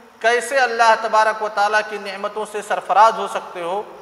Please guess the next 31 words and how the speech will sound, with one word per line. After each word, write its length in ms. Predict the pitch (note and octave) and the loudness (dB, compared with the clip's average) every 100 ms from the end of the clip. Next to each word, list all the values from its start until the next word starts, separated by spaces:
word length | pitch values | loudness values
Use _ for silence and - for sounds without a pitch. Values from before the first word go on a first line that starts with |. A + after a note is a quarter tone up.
| - | -12
उसकी 300 | G#3+ - A#3+ | -12 -10 -10
भी 180 | G3+ G3 | -10 0
गाइडलाइन 640 | F3+ F3+ E3+ F3 G#3 A#3 | 2 2 -2 -2 -2 -6
मौजूद 460 | F#3 D#3 C#3 B2 G#2 | -10 -10 -12 -12 -12
होगी 280 | G#2+ G2 F#2 - _ _ _ _ _ | -14 -16 -20 -20 _ _ _ _ _
अगर 220 | - E3+ G3 | -6 -2 -4
तुम 200 | G3+ E3+ | -6 -8
रसूल 300 | D#3 G#3 G#3 | -8 -6 -10
पर 220 | G3 F3 D#3 | -8 -10 -10
ईमान 340 | C#3+ D#3 G3+ | -6 -4 0
लाते 300 | G3+ G3+ G#3 | 0 -2 -4
हो 240 | G3+ A#3 - - - - - - | -8 -8 -10 -18 -20 -20 -20 -4
और 360 | E3 G#3 A#3 - C#3+ | 0 0 0 -8 -8
नबी 280 | D3 D#3+ F#3 | -6 -6 -6
पर 300 | F#3+ A3 D#3+ | -4 -6 -10
ईमान 360 | D3+ B2+ G#2 G2+ | -10 -6 -6 -8
लाते 280 | F#2+ - G2 | -10 -12 -18
हो। 80 | F#2+ - - - - - _ _ _ _ _ _ _ _ _ C#4+ | -18 -20 -20 -20 -20 -20 _ _ _ _ _ _ _ _ _ -14
इस 220 | D#4 - | -12 2
आयत 280 | B3 B3 B3 | 4 4 2
में 200 | A#3+ A#3+ B3+ - - - - - - F3+ | -8 -10 -12 -14 -20 -20 -20 -20 -8 -4
अक़ीदा 480 | F3+ A3 A3+ B3 B3+ | -2 -2 0 2 0
के 160 | B3+ | -2
जो 160 | G#3 G#3+ - | -10 -10 -10
तीन 240 | A3+ A#3+ | -10 -6
अनासिर 640 | A#3 F3 F#3+ G3 G3+ D4 F4+ | -4 -2 0 0 0 -4 -6
हैं, 400 | A#3 G#3+ G#3+ - | -6 -8 -14 -10
तीन 200 | A3 A3 | -8 -8
अहम 300 | G#3+ F#3+ C4 | -6 -6 -4
अनासिर, 500 | G3+ G3 F3+ F3 F#3+ F#3+ - - - - - | -4 2 2 2 -2 -12 -16 -20 -20 -20 -14
उन 120 | G3+ | -12